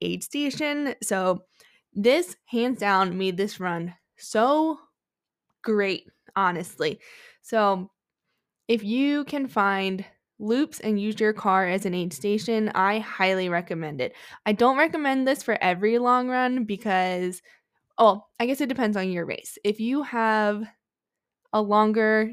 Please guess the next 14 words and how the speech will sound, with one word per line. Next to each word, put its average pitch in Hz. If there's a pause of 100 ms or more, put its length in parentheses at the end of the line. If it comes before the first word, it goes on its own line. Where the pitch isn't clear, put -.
(120)
distance 196
between 202
aid 180
stations 185
in 226
your 208
race 190 (540)
than 190 (260)
the 190
loop 180
system 226
you've 233
set 240
up, 254